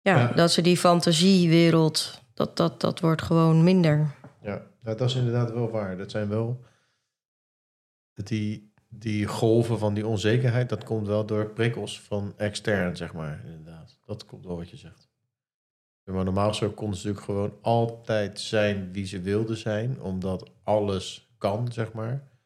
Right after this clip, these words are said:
Speaker 2: Totdat je natuurlijk gewoon onderdeel bent van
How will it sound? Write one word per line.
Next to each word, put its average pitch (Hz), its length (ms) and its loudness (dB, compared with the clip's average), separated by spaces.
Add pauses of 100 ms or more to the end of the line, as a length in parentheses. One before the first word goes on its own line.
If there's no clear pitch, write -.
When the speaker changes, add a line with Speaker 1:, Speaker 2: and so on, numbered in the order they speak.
(600)
Speaker 2:
Totdat 117 360 2
je 101 80 -2
natuurlijk 95 460 -6
gewoon 98 540 -4 (300)
onderdeel 104 500 0
bent 101 240 -2
van 98 460 -8